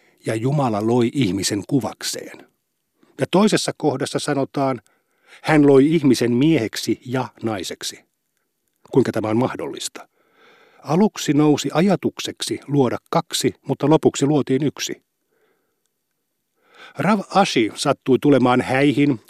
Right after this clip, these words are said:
Rav Kahanan taloon. Ensimmäisenä päivänä hän lausui kaikki nuo siunaukset. Siitä alkaen, jos läsnä oli uusia vieraita,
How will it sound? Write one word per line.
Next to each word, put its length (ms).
Rav 200
Kahanan 440
taloon. 460
Ensimmäisenä 680
päivänä 360
hän 220
lausui 440
kaikki 300
nuo 160
siunaukset. 720
Siitä 300
alkaen, 500
jos 160
läsnä 320
oli 180
uusia 440
vieraita, 520